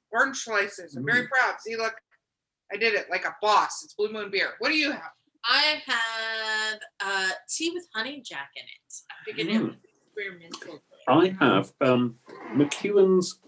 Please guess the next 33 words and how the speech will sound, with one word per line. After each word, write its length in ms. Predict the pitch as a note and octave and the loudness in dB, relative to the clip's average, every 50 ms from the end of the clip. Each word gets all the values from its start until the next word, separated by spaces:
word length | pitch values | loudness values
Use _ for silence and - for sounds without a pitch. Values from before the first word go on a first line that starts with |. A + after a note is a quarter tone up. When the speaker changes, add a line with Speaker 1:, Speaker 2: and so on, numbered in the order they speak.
| - - - | -4 2 6
Speaker 2:
um, 320 | D#3+ D#3 D#3 D#3+ D#3 - - | 6 6 6 4 2 4 6
Levy, 480 | D3 D#3 E3 D#3 - A2+ E2+ D#2+ D#2 - | 8 8 8 8 8 4 2 0 -2 -2
which 220 | - B2 A2+ - C3 | -2 -2 0 2 0
is 100 | A#2+ - | -2 -2
perhaps 500 | - - - - F3 A#2 - - - - | -6 -10 -6 -4 -4 -4 -4 -6 -4 -2
my 200 | D#3 D3 C#3 C3 | 0 0 0 -2
favourite 760 | - - - F#3 F3+ F#3 F3 - D#3+ E3 D#3+ D#3 - B2+ | -4 0 4 6 6 6 4 6 6 6 6 6 2 0
beer 240 | - D#3 C#3+ C#3+ D3 | 4 6 8 8 8
in 80 | C#3+ C#3+ | 8 6
the 80 | C#3+ | 6
world. 400 | C#3+ D#3+ E3+ D#3 A2 F2 F2 - - - | 6 8 8 8 6 6 2 -4 -2 2
Um, 400 | B2+ A#2+ A#2+ B2 B2+ A#2+ B2+ - _ _ _ _ _ | 2 4 4 4 2 0 -2 -6 _ _ _ _ _
I 140 | B2 B2+ C#3 | 6 8 8
only 220 | D#3 E3 F3 E3+ | 8 6 4 2
discovered 440 | - - - - - E3+ D3 D#3 D3+ | 2 0 0 -2 -2 0 0 2 2
it 140 | D3+ C3 G2 F#2+ - _ _ - - - - - - - _ _ _ _ | 2 0 0 -4 -10 _ _ -20 -20 -16 -16 -16 -18 -18 _ _ _ _
with 200 | F#3 F3+ D#3+ C#3+ | 2 4 4 4
it 160 | D3 - - - - _ _ _ _ - D#3 | 0 -4 -8 -16 -20 _ _ _ _ -6 -4
within 280 | C#3 C3+ C#3 C#3 C3+ | -2 -2 0 -2 -2
the 80 | C3 C3 | -2 -2
last 280 | C#3 C3+ B2+ - - - | -2 -2 -2 -4 -4 -4
few 120 | C3 B2+ | -2 -2
months. 480 | C3 D3 C3+ G2 - - - - - - _ _ _ _ _ _ _ - | 0 -2 -2 -4 -6 -10 -14 -18 -20 -20 _ _ _ _ _ _ _ -2
It's 420 | - D#3 D#3+ D#3 - - - - | 0 0 0 0 -2 -8 0 4
a, 300 | D#3 D3+ D3 D3 D3 D3 | 6 8 8 8 8 8
um, 340 | D3 C#3+ D3 D3 C#3+ C#3 - _ _ _ _ _ B2+ | 6 4 4 0 -2 -4 -6 _ _ _ _ _ -12
v-, 260 | B2+ B2 B2 B2+ - - _ - | -10 -10 -10 -12 -18 -20 _ -10
really 480 | E3+ E3 F3+ A#3+ C4 C4+ B3+ G#3+ F#3 | -6 0 4 4 4 4 4 0 -2
quite 360 | - G#3+ - A3+ G#3+ - - | -6 0 2 4 4 4 4
low 220 | E3+ E3+ E3+ E3+ F3 | 6 6 6 8 6
alcohol 520 | F#3 F3+ - - C#3 A2+ A2 A2 G2+ F#2+ | 4 2 2 2 0 2 4 4 2 2
beer. 420 | F#2+ G2+ F#2+ E2+ E2+ F2+ F#2+ F#2+ - | 2 2 2 2 2 2 0 0 0
Um, 460 | - C3+ C#3+ C#3+ D3 D3 D3 C#3 - | 2 2 4 4 4 4 2 2 -2